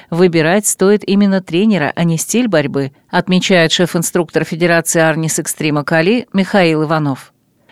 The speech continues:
Хороший тренер, по его мнению, должен быть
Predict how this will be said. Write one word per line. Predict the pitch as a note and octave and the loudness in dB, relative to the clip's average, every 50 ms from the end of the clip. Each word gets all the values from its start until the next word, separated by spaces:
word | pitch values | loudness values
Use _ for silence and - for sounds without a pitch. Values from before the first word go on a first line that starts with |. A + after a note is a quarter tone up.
| _ _ | _ _
Хороший | - - F#3+ G3 G#3+ G#3+ F#3+ - F3+ D#3+ | -2 0 2 2 2 2 0 0 -2 -4
тренер, | D#3+ E3+ E3 D#3+ D#3+ D#3 D3 - | -2 0 0 0 0 -2 -2 -2
по | - E3 | 0 0
его | D#3+ D3+ E3 F3+ | 0 2 2 2
мнению, | G#3 A#3+ C4+ C#4+ C#4 C4+ C4+ C4 | 4 4 4 4 4 4 4 2
должен | A3+ F#3 G3 G3+ G3+ F#3 F#3+ F#3 F3 C#3+ | 2 2 2 2 2 2 0 -2 -2 -2
быть | C#3 B2+ - - - | -4 -6 -8 -10 -12